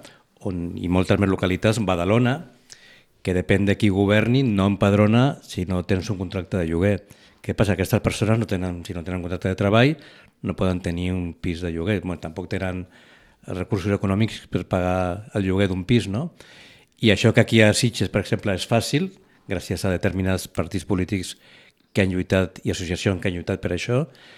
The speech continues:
eh, hi ha localitats en què és impossible. I això ja és una trava més per accedir a,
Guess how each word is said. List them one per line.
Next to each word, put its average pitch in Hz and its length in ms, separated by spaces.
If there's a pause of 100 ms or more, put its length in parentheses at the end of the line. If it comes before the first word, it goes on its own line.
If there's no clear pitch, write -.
(320)
eh, 101 220
hi 92 80
ha 101 60
localitats 101 500
en 147 80
què 110 80
és - 80
impossible. 92 420 (320)
I 98 80
això - 160
ja 98 140
és - 240 (640)
una 104 220
trava 110 300
més 117 300
per - 220
accedir 95 480
a, 113 100